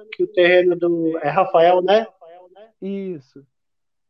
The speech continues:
Speaker 1: Que o terreno dele é pequeno, eu não vou nem falar o tamanho do meu.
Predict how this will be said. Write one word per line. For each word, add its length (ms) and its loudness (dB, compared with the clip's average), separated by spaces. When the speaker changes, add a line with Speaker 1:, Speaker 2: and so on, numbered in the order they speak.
Speaker 1:
Que 80 -2
o 60 -8
terreno 380 2
dele 220 4
é 60 6
pequeno, 420 0
eu 80 4
não 60 -6
vou 120 2
nem 160 0
falar 240 2
o 80 -2
tamanho 400 -2
do 160 -6
meu. 260 4